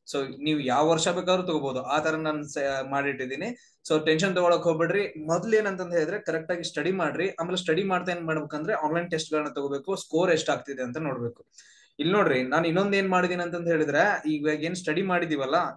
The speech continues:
ಇವಾಗ ಟಾಪಿಕ್ಸ್ ಗಳನ್ನ ಎಲ್ಲ ಸ್ಟಡಿ ಮಾಡಿದೀವಿ, ಈ ಕ್ವಶನ್ಸ್ ಗಳನ್ನ ನಾನ್ ಅಲ್ಲಿ ಕೇಳೇ ಇಲ್ಲ.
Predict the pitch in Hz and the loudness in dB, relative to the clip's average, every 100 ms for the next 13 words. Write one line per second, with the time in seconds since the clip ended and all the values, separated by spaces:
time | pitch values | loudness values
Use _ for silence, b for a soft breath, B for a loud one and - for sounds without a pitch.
0 | 135 147 147 - 202 196 165 180 180 170 | -10 -8 -6 -2 0 -2 -2 -2 -2 -2
1 | 170 165 160 160 143 123 113 _ _ _ | -4 -4 -4 -2 -4 -4 -10 _ _ _
2 | _ 135 165 190 180 170 175 160 160 160 | _ -8 -6 -6 -2 -2 -2 -6 -4 -2
3 | 160 156 151 147 143 139 143 135 120 98 | -2 -2 -2 -2 -4 -2 0 0 -2 -8
4 | - | -18